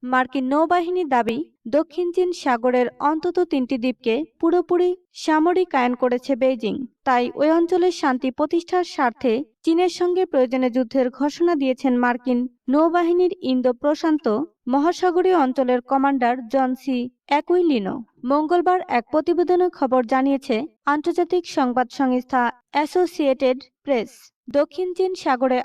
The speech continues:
আধিপত্য বিস্তার নিয়ে যুক্তরাষ্ট্রের সঙ্গে চীনের শত্রুতা নতুন কিছু নয়। তবে ইউক্রেন ইস্যুতে মার্কিন প্রেসিডেন্ট জো বাইডেন এবং চীনা প্রেসিডেন্ট শি জিনপিং এর পারস্পরিক হুঁশিয়ারির মধ্যেই বেইজিং এর বিরুদ্ধে নতুন করে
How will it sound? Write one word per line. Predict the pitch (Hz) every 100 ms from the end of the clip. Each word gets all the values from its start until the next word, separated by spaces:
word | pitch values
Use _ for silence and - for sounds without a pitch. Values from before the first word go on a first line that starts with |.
| -
আধিপত্য | 294 339 349 349 370
বিস্তার | 277 262 - 262
নিয়ে | 254 240 311 277
যুক্তরাষ্ট্রের | 247 294 349 339 339 359 -
সঙ্গে | 269 247 254
চীনের | 262 247 247
শত্রুতা | - 320 - 349 349
নতুন | 339 247 247 247
কিছু | 285 277 294
নয়। | 214 196 - _
তবে | 254 247
ইউক্রেন | 277 302 359 359 359
ইস্যুতে | 269 - 262 240
মার্কিন | 240 240 240 247 240
প্রেসিডেন্ট | - 294 - 330 349 277
জো | 247
বাইডেন | 240 240 226 240 - -
এবং | 240 233 247
চীনা | 254 240
প্রেসিডেন্ট | 233 294 311 339 311 339 339
শি | - 247
জিনপিং | 220 285 302 339 302
এর | 214 240 _
পারস্পরিক | 262 294 320 339 339 349
হুঁশিয়ারির | - 254 - 247 247
মধ্যেই | 247 269 262 269 233
বেইজিং | 285 302 330 339
এর | 311
বিরুদ্ধে | 254 247 240 247
নতুন | 240 262 285 311
করে | 302 247